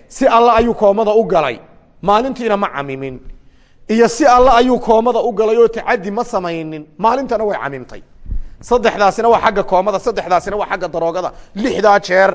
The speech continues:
waxba ma burayaan. Adigu almuhim, daroogada iyo koomaduba waxay burinayaan kow, marka adiga ficilkaaga tacaddiga ah aad kula timaadid. Adaa tacaddi la yimid. Waa kow.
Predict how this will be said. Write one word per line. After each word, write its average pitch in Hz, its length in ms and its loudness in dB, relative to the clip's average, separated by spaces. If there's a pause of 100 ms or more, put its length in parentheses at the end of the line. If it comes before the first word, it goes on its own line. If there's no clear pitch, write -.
(200)
waxba 196 200 -6
ma 190 100 -4
burayaan. 139 420 -8 (380)
Adigu 240 340 2
almuhim, 220 500 0 (500)
daroogada 220 720 4
iyo 185 420 0 (320)
koomaduba 233 560 2
waxay 220 240 2
burinayaan 190 540 0
kow, 214 260 4
marka 208 280 0
adiga 208 260 2
ficilkaaga 185 600 0
tacaddiga 147 520 -2 (140)
ah 117 60 -4 (180)
aad 143 120 -4
kula 170 160 0
timaadid. 107 480 -8 (800)
Adaa 233 240 6
tacaddi 175 420 2
la 180 100 2
yimid. 123 300 -4 (840)
Waa 151 180 6
kow. 208 220 6